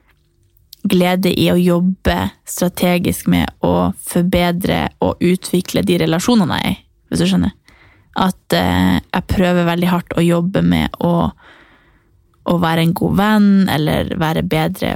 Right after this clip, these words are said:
å lytte, eller, ehm, eh, være en bedre samboer, eller, ehm, finne måter å, å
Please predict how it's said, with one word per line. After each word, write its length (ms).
å 80
lytte, 640
eller, 400
ehm, 720
eh, 640
være 320
en 80
bedre 300
samboer, 840
eller, 420
ehm, 400
finne 640
måter 640
å, 140
å 100